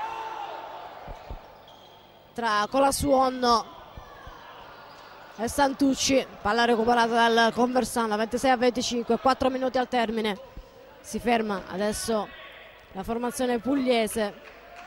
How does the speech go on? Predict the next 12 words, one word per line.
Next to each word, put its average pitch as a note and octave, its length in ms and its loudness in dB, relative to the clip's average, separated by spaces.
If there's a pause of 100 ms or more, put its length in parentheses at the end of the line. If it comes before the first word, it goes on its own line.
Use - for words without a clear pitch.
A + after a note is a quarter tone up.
(2000)
Momento A#3 880 2 (140)
importante, A3 1040 -2 (920)
attacco C4+ 480 2
importante B3 920 0 (280)
per G#3 200 -2
la G#3 240 0
squadra A3+ 380 0
di G#3+ 320 0
Francesco A#3 420 -2
Trapani. F#3+ 520 -2 (880)
Di A#3 120 -2
Leo, G#3 360 2